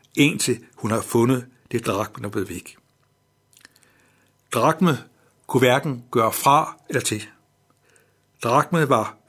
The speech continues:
fuldstændig passivt. Der skete noget ved dette drakme.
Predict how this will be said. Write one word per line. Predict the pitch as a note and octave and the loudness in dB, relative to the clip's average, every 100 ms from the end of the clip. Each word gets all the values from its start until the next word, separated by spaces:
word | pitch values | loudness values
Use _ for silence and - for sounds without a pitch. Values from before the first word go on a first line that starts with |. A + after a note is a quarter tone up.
| - | -2
fuldstændig | D3+ D3 C#3 C3+ A2+ - | 2 4 4 0 -4 -4
passivt. | - C3 - - - _ _ _ _ _ _ _ _ _ - | 0 0 -2 -8 -20 _ _ _ _ _ _ _ _ _ 0
Der | B2 | 0
skete | - D3+ D3+ F#3 | 2 6 6 6
noget | C#3 B2+ C#3+ - - _ _ _ _ | 6 8 8 4 -8 _ _ _ _
ved | C3+ E3 E3 - - | 6 6 4 -4 2
dette | A#2+ A#2+ | 2 2
drakme. | F#2 G#2 - | -4 -4 -8